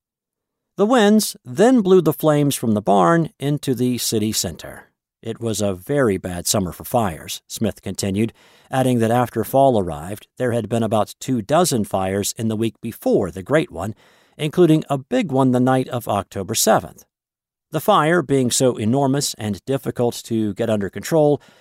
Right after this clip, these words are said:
continued burning for about thirty hours, igniting late on Sunday night and continuing on until the early hours of Tuesday. Compounding matters,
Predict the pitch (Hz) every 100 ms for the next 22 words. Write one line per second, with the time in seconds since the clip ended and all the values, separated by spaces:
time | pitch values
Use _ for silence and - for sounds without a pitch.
0 | _ _ - 143 240 247 180 120 151 147
1 | 147 - 135 123 113 180 170 - _ 160
2 | 220 220 180 147 82 - - - 127 131
3 | 131 123 110 147 175 - 120 113 - 151
4 | 123 101 123 160 113 - _ _ _ -
5 | 117 - 117 - 202 175 147 127 127 127
6 | - 107 117 104 - 156 180 104 78 69
7 | 110 - 135 - 226 - 87 67 - _
8 | _ _ _ _ _ - 101 - 127 131
9 | 131 127 131 165 180